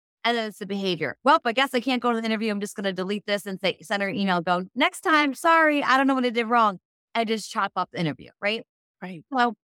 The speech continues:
Speaker 1: it's a reaction to change. So, and I like to talk about the smaller stressors because there are bigger stressors. So when something different happens or something happens that we're not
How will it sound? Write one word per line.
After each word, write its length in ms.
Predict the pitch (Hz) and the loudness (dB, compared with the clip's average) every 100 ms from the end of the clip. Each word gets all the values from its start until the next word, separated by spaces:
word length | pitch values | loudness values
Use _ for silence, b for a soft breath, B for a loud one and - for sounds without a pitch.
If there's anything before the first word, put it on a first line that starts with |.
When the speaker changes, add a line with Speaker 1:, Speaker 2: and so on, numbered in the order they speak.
| _ | _
Speaker 1:
it's 180 | 233 226 | -6 -4
a 60 | 269 | -4
reaction 680 | 247 233 240 294 - 330 311 | -4 0 0 -2 -6 -8 -8
to 80 | 294 | -8
change. 360 | - 180 - | -4 -4 -4
So, 100 | 240 | -2
and 100 | 214 | 0
I 100 | 214 | 2
like 180 | 226 277 | 0 -2
to 120 | 403 - | -8 -6
talk 240 | 294 285 | -4 -2
about 180 | 233 214 | -2 -4
the 80 | 202 | -8
smaller 840 | - - 247 254 311 359 392 320 | -16 -6 0 4 6 6 6 4
stressors 580 | 254 185 151 - 170 180 | 0 -2 -2 -2 -6 -6
because 300 | 214 220 214 | -10 -8 -4
there 100 | 208 - | -4 -2
are 200 | 202 202 | -2 -2
bigger 380 | 165 180 165 | -6 -8 -8
stressors. 540 | 165 - 110 - - - _ _ _ | -8 -4 -6 -6 -16 -18 _ _ _
So 420 | - 233 214 190 - _ _ _ _ _ - | 0 4 4 2 -8 _ _ _ _ _ -4
when 140 | 214 | -4
something 500 | - 233 240 294 302 - | 0 -2 0 -2 -2 0
different 400 | 226 - 254 240 | -2 0 -2 0
happens 460 | 196 190 185 185 | -2 0 -2 -6
or 60 | 185 | -6
something 360 | - 202 240 233 | -4 -4 -2 -2
happens 400 | 196 - 190 185 | -2 -2 -2 0
that 140 | 175 | -2
we're 220 | 180 175 | 0 0
not 280 | 180 180 185 | 0 0 -2